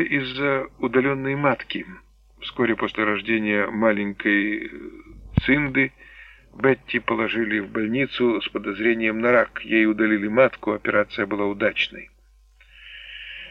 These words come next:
Позднее, во время другого сеанса, было решено, что Бетти заново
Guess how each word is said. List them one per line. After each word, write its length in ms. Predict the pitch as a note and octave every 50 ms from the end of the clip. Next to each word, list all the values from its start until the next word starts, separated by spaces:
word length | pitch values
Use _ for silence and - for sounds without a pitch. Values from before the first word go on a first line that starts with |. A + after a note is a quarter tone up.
| - -
Позднее, 480 | - F3 F#3 D#3 D#3 F3 F3 F3 E3+ D#3+
во 100 | D3+ D#3
время 260 | C#3 D3+ D#3+ D3+ D3+
другого 440 | C#3+ C#3 C#3+ C3+ A#2 C3 B2 B2 B2+
сеанса, 580 | - - C#3 C3+ C#3+ C#3 - - - D#3+ D#3+ -
было 220 | - B2 B2+ C3
решено, 500 | B2+ B2+ A#2+ - - B2 B2 B2+ C3 B2+
что 460 | B2 - - - C3 A#2+ A#2 A#2 A2+
Бетти 420 | A2 A2 C3 C3+ B2 - - - A#2+
заново 720 | G#2+ G2+ G#2+ B2+ C#3 - B2+ B2+ A#2 A2+ A#2 A#2 G#2+